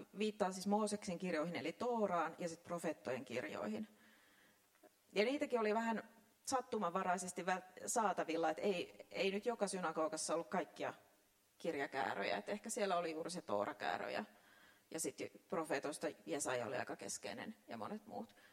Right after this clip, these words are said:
Mut näitä luettiin ensin. Kristityt sitten alkoi toki kirjoittaa. Aluksihan Paavali kirjoitti, niin ne ei ole, eihän mitään pyhiä kirjoituksia varmasti omasta mielestään kirjoittanut, vaan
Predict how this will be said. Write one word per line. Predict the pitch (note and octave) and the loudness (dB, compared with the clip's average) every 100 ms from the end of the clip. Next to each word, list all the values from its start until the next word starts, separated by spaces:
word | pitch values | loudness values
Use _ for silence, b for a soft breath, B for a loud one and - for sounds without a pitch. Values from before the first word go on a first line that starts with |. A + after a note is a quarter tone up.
| - | -6
Mut | G#3+ | 0
näitä | C#4+ C#4 A3+ | 2 2 2
luettiin | F#3 F3 - F3 | 2 0 0 -2
ensin. | E3 D#3+ F#3 G3+ B B B - | -2 0 -2 -2 B B B -2
Kristityt | C#4 D#4 C4 A3+ | 0 2 2 0
sitten | B3+ - G3 | 0 2 2
alkoi | G3 - - - - - _ _ _ - - | 2 -2 -8 -18 -20 -20 _ _ _ -20 0
toki | A#3+ A#3 G3+ | 2 2 0
kirjoittaa. | C#4 C4 A#3 G3+ - G#3 G3+ G3+ - - - - A3 G#2+ B B B - - _ _ _ - | 2 4 4 2 4 4 6 0 -8 -12 -12 -12 -10 -12 B B B -20 -20 _ _ _ 0
Aluksihan | A3+ G#3 A#3+ A3 G3+ - - - | 0 0 2 2 2 -2 -18 0
Paavali | A3+ G3+ G3 F#3 | 4 4 2 0
kirjoitti, | A3 G3+ F#3 - | 2 2 2 0
niin | F3 G3 | 2 6
ne | G#3 | 8
ei | G3 | 8
ole, | F#3 E3+ - - | 6 2 0 2
eihän | G3+ G3 G3 - | 4 4 2 0
mitään | F#3+ G3 E3+ F#3+ | 2 4 4 0
pyhiä | - F#3+ D#3+ | 2 2 2
kirjoituksia | D#3+ D3 D3+ D#3 - D3+ - - | 0 -2 -2 -4 -2 0 -2 -2
varmasti | D#3+ D3+ D#3 - | 0 0 -2 0
omasta | - - - | 0 0 -4
mielestään | - C#3+ - - G3+ | 0 0 0 -2 -2
kirjoittanut, | E3+ D#3+ - - D#3+ | 0 0 0 -2 -2
vaan | D#3+ E3 | 0 -2